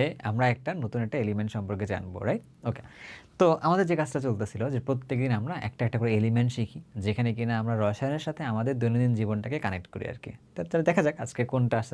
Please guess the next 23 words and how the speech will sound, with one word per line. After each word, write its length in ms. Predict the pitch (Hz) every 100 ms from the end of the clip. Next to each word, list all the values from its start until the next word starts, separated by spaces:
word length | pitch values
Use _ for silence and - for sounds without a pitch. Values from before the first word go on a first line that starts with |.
| 110
আমাদের 200 | 110 -
সাথে 160 | 110 175 - - - - -
কানেক্ট 220 | 117 110
হওয়ার 160 | 107 101 95
জন্য। 160 | 113 240 - - - - -
আজকে 180 | 117 - 135
আমাদের 200 | 127 131
কাছে 160 | 123 123 120
আছে 160 | 120 135
হচ্ছে 280 | 131 127 - 247 277 - - _
টিবি, 380 | 165 165 117 113 156 107
এটাকে 220 | 107 110
বলতেছে 260 | 107 - 123
হচ্ছে 160 | 117 147 127
টারবিয়াম 640 | 143 143 147 143 147 143 139 101
বলে 160 | 98 92
আর 60 | 92
কি 60 | - -
এটাকে 200 | 101 -
আর 60 | -
কি। 80 | 98 - _ _ 101
ওকে, 140 | 101 160 - - -
টারবিয়াম 580 | 110 110 98 107 95